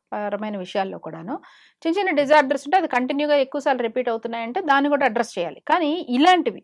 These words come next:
అంటే ఈ పర్టికులర్‌గా ఏవైతే, ఆ, తన్ని బ-, బ-, దైవం పరంగా తను ఐక్యమైపోవాలని అనుకోవటం, లేకపోతే దైవం తనతో మాట్లాడుతోందని అనుకోవటం,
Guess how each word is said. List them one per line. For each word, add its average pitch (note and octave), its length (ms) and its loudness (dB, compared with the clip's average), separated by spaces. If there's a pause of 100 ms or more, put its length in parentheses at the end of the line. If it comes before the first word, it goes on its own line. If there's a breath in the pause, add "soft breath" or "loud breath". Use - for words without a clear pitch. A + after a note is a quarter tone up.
(100)
అంటే A3+ 160 -6
ఈ G#3 100 -6
పర్టికులర్‌గా A3+ 720 -4 (500 soft breath)
ఏవైతే, G#3+ 560 -2 (120)
ఆ, F#3+ 380 -6 (140)
తన్ని G#3+ 280 -2
బ-, G3+ 260 -6
బ-, F#3+ 360 0
దైవం A#3 340 4
పరంగా G#3 340 0
తను G3 260 -4 (220)
ఐక్యమైపోవాలని G3+ 800 -4
అనుకోవటం, E3+ 400 -10
లేకపోతే G3 320 -8
దైవం G#3 280 -2
తనతో G#3 260 -6
మాట్లాడుతోందని G3+ 760 -2
అనుకోవటం, F3 400 -12